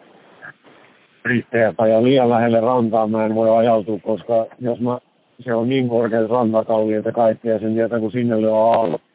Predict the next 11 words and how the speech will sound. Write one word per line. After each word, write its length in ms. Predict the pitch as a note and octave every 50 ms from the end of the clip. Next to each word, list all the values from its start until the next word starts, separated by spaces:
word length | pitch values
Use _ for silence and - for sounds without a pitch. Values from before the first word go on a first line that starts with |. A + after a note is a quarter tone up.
| _ _
Jos 200 | B2 B2+ A#2 G2
mä 180 | B2 B2 B2+ B2+
ajaudun 420 | B2+ C3+ C3+ B2 A#2+ A2+ A#2 B2
liian 320 | C3 C3 B2+ A#2+ A2+ A2+
lähelle 400 | A#2+ B2 A#2+ A#2+ A#2+ A#2 A2 A2
rantaa, 680 | G#2+ A2 B2 B2+ A#2+ A2 G#2+ F#2+ G#2+ G#2+ G#2 G#2+ G2+ F#2+
niin 340 | G2 G#2+ G#2+ G#2+ A2 A2 - _ - A#2+
se 160 | - - A2+
on 160 | A2 G#2+ A2
niinku 360 | A2 G#2+ G2+ G2 A2 A2 A2+ C3 - _ -
hengenvaarallista, 1080 | A#2 A2+ A#2+ B2 A#2+ A2+ A2 G2+ G#2 G#2+ A2 G#2+ G2+ G2+ G2+ G#2+ G#2 F2+ - - A2+ F#2+